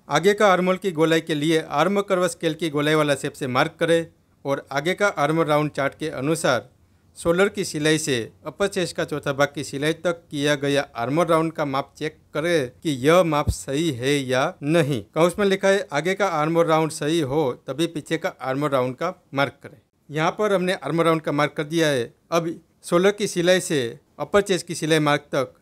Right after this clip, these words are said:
ये आर्म राउंड को हमें मापना है। ये आर्म राउंड का नाप कितना होना चाहिए उसके लिए ये आर्म होल चार्ट में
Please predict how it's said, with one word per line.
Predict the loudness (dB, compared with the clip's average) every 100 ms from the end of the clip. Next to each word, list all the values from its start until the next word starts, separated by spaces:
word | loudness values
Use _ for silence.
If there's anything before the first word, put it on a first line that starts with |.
| _
ये | -2 0
आर्म | 2 4 4
राउंड | 4 2 0 -10 -4
को | 0
हमें | 2 2
मापना | 2 0 0 0
है। | -2 -6 _ _ _ _ _ _ _ _ _ _ -4
ये | 4
आर्म | 4 4 4
राउंड | 4 2
का | 0
नाप | 0 -2
कितना | -6 0
होना | 2 2
चाहिए | 2 0 0 -2 -6 _ _ -12
उसके | -10 -2 2
लिए | 4 2 -2 -10 _ -10
ये | -8 -4
आर्म | 0 0
होल | 0
चार्ट | 0 -2
में | -2 -4 -6